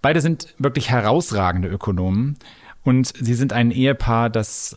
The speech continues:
durch ihre Ehe eigentlich schon die Kulturen vereint. Duflo wurde in Paris geboren und lebt in den U S A.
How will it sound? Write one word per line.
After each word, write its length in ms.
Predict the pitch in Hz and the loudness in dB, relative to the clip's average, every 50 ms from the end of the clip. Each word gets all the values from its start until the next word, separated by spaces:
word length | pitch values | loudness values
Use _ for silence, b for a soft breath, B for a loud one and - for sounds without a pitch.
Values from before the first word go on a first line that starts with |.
| - | -8
durch 180 | - 120 104 - | -6 -4 -4 -2
ihre 160 | 147 123 123 | 0 0 0
Ehe 340 | 117 131 139 151 160 160 135 | 0 2 2 4 4 2 2
eigentlich 380 | 107 117 113 120 110 120 107 - | 2 0 0 0 0 -2 -2 0
schon 140 | - 123 | 2 2
die 80 | 113 113 | 2 0
Kulturen 520 | - - 120 - - - 110 90 82 76 | 0 -2 -4 -2 -2 -2 -2 -2 -2 -4
vereint. 640 | 71 - - - - 76 73 76 87 87 - - - | -6 -8 -8 -8 -8 -6 -6 -6 -6 -6 -6 -6 -4
Duflo 420 | 113 110 - - 135 143 147 143 123 | -4 -4 -2 0 2 2 2 4 4
wurde 200 | 123 117 113 104 | 2 2 2 2
in 140 | 107 107 | 0 0
Paris 360 | 95 98 104 110 139 165 156 - | 0 0 0 0 0 -2 -2 -2
geboren 440 | - 147 117 127 135 135 135 131 | -2 0 0 2 2 2 2 0
und 140 | 117 110 95 | 0 -2 -2
lebt 260 | 101 110 110 - - | -2 -2 -4 -4 -4
in 120 | - 107 95 | -4 -2 -2
den 140 | 95 95 90 | -2 -2 -2
U 160 | 90 92 90 | -4 -4 -6
S 140 | 87 - - | -6 -6 -4
A. 320 | - 123 127 135 127 | -2 0 0 0 -2